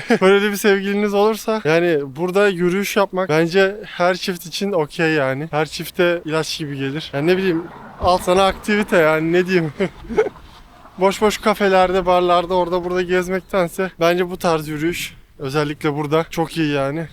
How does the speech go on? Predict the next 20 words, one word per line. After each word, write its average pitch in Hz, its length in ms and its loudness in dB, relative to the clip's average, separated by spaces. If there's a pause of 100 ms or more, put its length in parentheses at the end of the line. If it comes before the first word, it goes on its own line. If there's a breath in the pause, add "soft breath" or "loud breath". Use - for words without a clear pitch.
(140)
O 170 260 2
iki 175 220 -2
yüz 185 80 -2
seksen 190 460 -2
bir 214 100 -4
miydi 196 240 -2
benim 180 240 2
binmem 175 360 0
gereken, 175 400 0
yoksa 185 220 -2
ben 185 140 4
mi 185 140 -2
kaçırdım? 170 500 -4
Yoksa 156 220 0
yüz 165 140 4
elli 180 160 2
saat 185 300 0
bekliyor 175 340 2
muyum 156 280 4
yine? 190 200 4